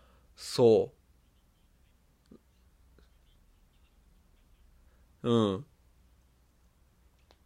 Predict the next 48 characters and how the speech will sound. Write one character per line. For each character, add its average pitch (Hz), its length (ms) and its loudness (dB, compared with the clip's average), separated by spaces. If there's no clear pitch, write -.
あ 160 160 -16
れ 160 80 -20
す - 400 -14
っ - 40 -20
げ 95 200 -10
え 95 40 -14
な 98 240 -18
っ - 40 -20
て 131 100 -10
い 127 80 -6
う 123 60 -12
風 120 160 -10
に 110 80 -8
思 104 100 -10
っ - 20 -10
た 95 200 -12
け 95 60 -10
ど 95 120 -10
ね。 107 140 -8
あ 104 140 -4
の 92 680 -10
ね、 101 340 -10
も 98 400 -8
う、 117 40 -12
あ - 20 -12
と 110 40 -12
風 214 280 2
紀 208 240 0
委 202 40 -2
員 160 120 -4
長 90 260 -10
ね。 139 240 -6
風 247 280 6
紀 254 140 2
委 - 20 6
員 247 120 6
長 220 220 8
は 170 100 6
ね、 139 400 2
皆 147 140 4
さ 147 100 2
ん 123 60 0
ご 143 120 6
存 160 160 6
知 123 100 0
で 110 100 2
す - 120 -6
よ。 98 160 4